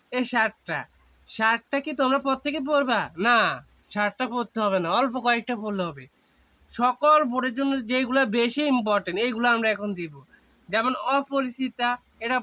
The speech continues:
must be, প্রত্যেক বোর্ডে পড়বা, প্রত্যেক বোর্ডের জন্য এটা পড়বা। কোন বোর্ডে আসে বলা যায় না, কোন বোর্ডে আসে প্রশ্ন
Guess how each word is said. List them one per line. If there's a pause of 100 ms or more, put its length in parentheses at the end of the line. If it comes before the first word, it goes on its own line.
must
be, (100)
প্রত্যেক
বোর্ডে
পড়বা, (480)
প্রত্যেক
বোর্ডের
জন্য
এটা
পড়বা।
কোন
বোর্ডে
আসে
বলা
যায়
না, (500)
কোন
বোর্ডে
আসে
প্রশ্ন